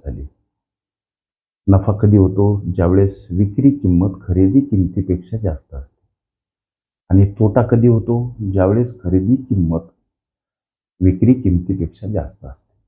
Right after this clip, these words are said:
मग इथं खरेदी किंमत जास्त म्हणजे प्रस्तुत व्यवहारात तोटा झाला. लक्ष द्या, तोटा झाला तर किती झाला? तोटा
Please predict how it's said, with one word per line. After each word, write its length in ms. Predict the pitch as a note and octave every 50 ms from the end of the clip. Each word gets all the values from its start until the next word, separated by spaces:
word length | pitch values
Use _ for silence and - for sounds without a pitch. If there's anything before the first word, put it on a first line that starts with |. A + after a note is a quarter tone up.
| _ _ -
मग 100 | F2+ F2+
इथं 320 | F#2+ F#2+ F#2 - G#2+ A2+ B2+ - - _ _ _ _ _ _ _ _ _ _ _ _ -
खरेदी 260 | F#2 F#2+ G2 G#2 B2
किंमत 440 | B2 - B2 A#2+ B2 C3 C#3 C3 A2
जास्त 320 | A2 F2 D#2+ - - - F2
म्हणजे 300 | F2 F#2 F#2 F#2 G#2+ G#2
प्रस्तुत 460 | - - G2 F#2+ - - B2+ G#2+ - -
व्यवहारात 420 | G2 E2+ E2 E2 F2 F#2 F#2+ G2 - _ _ _ _ _ -
तोटा 220 | A2 G#2 - A2+ G2+
झाला. 340 | F2+ F2 E2 D2+ C#2 A2 - - _ _ _ _ _ _ _ _ _ _ _ _ _ _ -
लक्ष 220 | F2 F2 - - -
द्या, 200 | F2 D2+ D2 C#2 - - - - _ _ _ _ _ _
तोटा 260 | G#2 G2+ G2 G#2+ A2+ G#2+
झाला 260 | G2 G2+ G#2 A2 A2
तर 120 | - B2+
किती 300 | B2 B2+ D#3+ - - B2+
झाला? 320 | G2 F2+ E2 D#2+ B1+ D2+ - - - _ _ _ _ _ _ _ _ _ _ _ _ _ _ _ _ _ _ _ _ _ _ _ _ _ _ _ _ _ _ _ -
तोटा 280 | G2+ F#2+ F#2+ - F2+